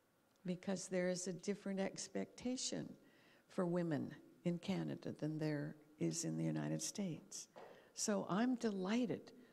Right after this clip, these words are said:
that they moved to the United States. I still go back to Canada, although they changed the flag, so it doesn't feel the same.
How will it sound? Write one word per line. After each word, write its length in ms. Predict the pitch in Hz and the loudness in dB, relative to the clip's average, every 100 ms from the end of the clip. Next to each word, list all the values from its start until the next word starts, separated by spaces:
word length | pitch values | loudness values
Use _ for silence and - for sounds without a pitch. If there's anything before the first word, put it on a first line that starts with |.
| - - - 175 | -20 -20 -14 -4
that 200 | 180 170 | -4 0
they 160 | 196 | 2
moved 540 | 196 220 262 185 143 - | 4 4 4 4 0 0
to 80 | 165 | 0
the 120 | 165 | 0
United 420 | 165 165 165 165 | 0 0 0 -2
States. 360 | - 240 208 233 | -2 -2 0 0
I 80 | |
still 220 | 233 - 311 | 0 2 4
go 120 | 185 | 4
back 280 | 170 165 - | 0 -2 -2
to 80 | 165 | -4
Canada, 500 | 175 160 151 151 160 - - | 0 0 2 2 0 -4 2
although 220 | 202 196 | 4 4
they 160 | 175 | 2
changed 460 | 180 - 208 202 - | 2 2 2 2 -2
the 40 | |
flag, 580 | 143 - 170 160 156 156 - - - - - - - - | -2 4 4 4 2 0 -8 -20 -20 -20 -20 -20 -20 -8
so 140 | - 185 | 2 4
it 80 | |
doesn't 320 | 165 160 143 147 | 4 2 0 -2
feel 220 | 165 123 | -2 -2
the 80 | 131 | -2
same. 500 | - - - 147 | -4 -6 -8 -8